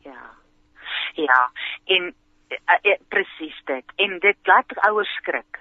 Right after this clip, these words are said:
Hulle besef nie, want ons almal, ons eerste babas, ons dink, "Ag, ons gaan net aangaan en daai babatjie gaan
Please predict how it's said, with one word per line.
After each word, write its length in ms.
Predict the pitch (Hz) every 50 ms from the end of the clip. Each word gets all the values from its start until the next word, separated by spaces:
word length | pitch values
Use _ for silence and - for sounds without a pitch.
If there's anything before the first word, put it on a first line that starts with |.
| _ _
Hulle 200 | - 165 185 190
besef 540 | - 226 - - - - 262 254 254 - -
nie, 300 | 262 262 262 269 285 - - - - - - - - _ _
want 220 | - 214 226 208 -
ons 160 | - 269 262
almal, 320 | 269 - - 269 233 196 180 185
ons 100 | 185 -
eerste 300 | - 202 214 - - 220
babas, 340 | - 190 175 175 180 175 175
ons 120 | 190 185 -
dink, 200 | 202 202 196 -
"Ag, 220 | - 320 302 -
ons 140 | 294 285 -
gaan 120 | - 294 294
net 140 | 311 -
aangaan 320 | - 208 233 214 - 247 233
en 120 | 220 202
daai 160 | 180 175 185 185
babatjie 300 | 190 190 - - 208 214
gaan 180 | - 214 175